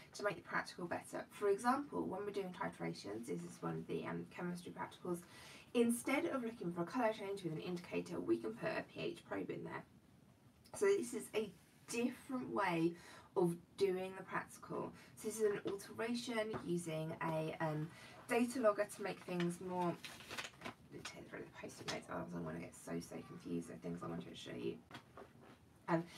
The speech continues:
this is an alteration to the practical to improve things, to make fire behind me. Thank you. It's just, it's just over here today, actually. Just here. Is that better?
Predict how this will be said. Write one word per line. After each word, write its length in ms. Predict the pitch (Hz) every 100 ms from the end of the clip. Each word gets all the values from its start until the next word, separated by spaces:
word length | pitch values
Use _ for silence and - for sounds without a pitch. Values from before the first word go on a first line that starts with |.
| - -
this 160 | 254
is 60 | 339
an 60 | 294
alteration 500 | 247 233 196 - 165
to 60 | 170
the 40 | 170
practical 540 | 180 - - - 175
to 280 | 175 160 151 -
improve 560 | 175 - - 277 269 269
things, 340 | 269 247 254 254 - - - -
to 100 | 196
make 360 | 190 180 170 - - - - - -
fire 260 | 185 180 175
behind 460 | 170 196 202 196
me. 160 | 180 - -
Thank 180 | 147 - -
you. 320 | - 202 240 233
It's 180 | 214
just, 280 | - 240 247 - - - -
it's 160 | -
just 320 | - 285 - 226
over 180 | 226
here 200 | - 247
today, 240 | 254 - - -
actually. 640 | - - - - 147 - - - - - - - - - - - - - - - - - - - - - -
Just 200 | - - - -
here. 380 | 285 - - - - - - - - - - - - - - - - - -
Is 60 |
that 140 | 339 349
better? 340 | 349 - 466